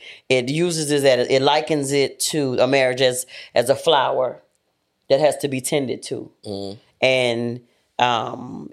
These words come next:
Speaker 1: you know, every plant ain't the same. You know, we have that plant that's on the table now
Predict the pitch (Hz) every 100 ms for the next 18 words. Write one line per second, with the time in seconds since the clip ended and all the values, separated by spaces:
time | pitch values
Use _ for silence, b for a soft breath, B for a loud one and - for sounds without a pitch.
0 | - - 156 - - 151 151 151 190 160
1 | 143 131 123 - 156 127 110 107 123 _
2 | _ _ _ - 143 151 147 147 151 147
3 | 135 123 117 - 131 123 - 165 147 127
4 | 127 135 123 170 185 180 143 123 120 117